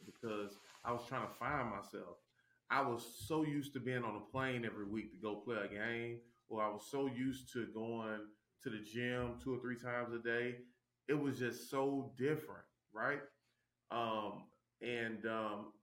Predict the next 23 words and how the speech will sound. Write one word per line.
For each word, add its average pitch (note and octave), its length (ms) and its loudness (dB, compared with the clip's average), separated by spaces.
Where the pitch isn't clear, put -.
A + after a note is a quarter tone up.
it, G#2+ 360 -4
it - 60 -8
took - 160 -2
me D3+ 100 0
two D3+ 260 0
years C3+ 500 4
to B2 60 -4
kinda A2+ 380 -2
buckle A#2+ 360 0
in A#2 360 0
because A#2+ 300 -4
I A#2 100 2
was A#2+ 140 -2
trying C#3+ 200 -2
to - 60 -8
find E3 280 -4
myself. G2 440 -6
So C3 280 0
it D3+ 60 -2
was C3+ 120 -6
like, G#2 220 -8
"Man, B2 320 -8
like, G2 220 -10